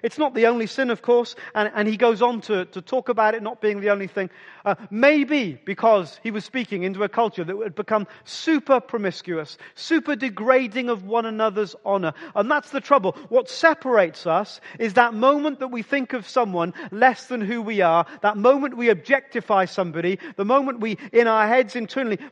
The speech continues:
put, reduce their sense of value to something less than being made in the image of God, and almost all sexual sin does that. Uh, and, and I guess I would say from a, a, a pastor point of view, sometimes people say,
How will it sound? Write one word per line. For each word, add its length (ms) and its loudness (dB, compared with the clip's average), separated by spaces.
put, 180 -4
reduce 600 -4
their 440 4
sense 360 0
of 220 0
value 380 2
to 120 -10
something 440 -6
less 380 0
than 160 -6
being 240 0
made 240 0
in 100 -6
the 140 -10
image 260 -4
of 120 -8
God, 260 0
and 120 2
almost 320 0
all 120 0
sexual 420 -2
sin 200 -8
does 160 -2
that. 340 -12
Uh, 160 2
and, 160 4
and 160 0
I 120 8
guess 260 2
I 80 6
would 160 0
say 180 0
from 200 -2
a, 80 2
a, 80 0
a 40 -4
pastor 380 2
point 160 -4
of 40 -4
view, 60 -4
sometimes 320 0
people 220 -10
say, 200 -2